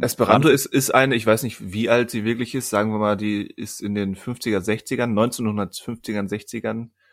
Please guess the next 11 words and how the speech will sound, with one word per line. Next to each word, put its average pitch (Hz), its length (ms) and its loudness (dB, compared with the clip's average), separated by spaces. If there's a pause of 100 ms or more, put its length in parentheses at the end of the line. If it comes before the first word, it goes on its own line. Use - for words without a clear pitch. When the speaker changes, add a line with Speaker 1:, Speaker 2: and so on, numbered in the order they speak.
(400)
Speaker 1:
ähm, 107 260 -2
entwickelt 110 420 -6
worden, 113 220 2
ist 104 140 -4
künstlich 131 400 -4
erschaffen. 127 440 -4
Ich, 117 140 -10 (260)
die 98 120 -8
hat, 110 160 -6
glaub 107 200 2
ich, 107 120 -4